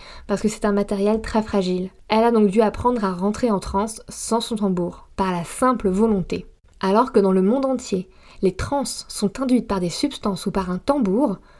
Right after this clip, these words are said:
Corinne est entrée en transe en reproduisant les gestes particuliers qu'elle effectue en transe. Son cortex moteur,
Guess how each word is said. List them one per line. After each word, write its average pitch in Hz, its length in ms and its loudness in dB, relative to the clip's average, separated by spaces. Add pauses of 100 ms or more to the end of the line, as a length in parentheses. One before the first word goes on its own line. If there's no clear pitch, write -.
(220)
Corinne 254 600 4
est 202 240 0
entrée 254 320 0
en 190 80 -2
transe - 480 -6
en 185 80 0
reproduisant 208 640 0
les 180 180 2
gestes 208 400 2
particuliers 208 1000 -2
qu'elle 190 160 2
effectue 190 440 0
en 165 100 -4
transe. - 480 -12 (580)
Son 214 140 0
cortex 254 420 -2
moteur, 214 540 0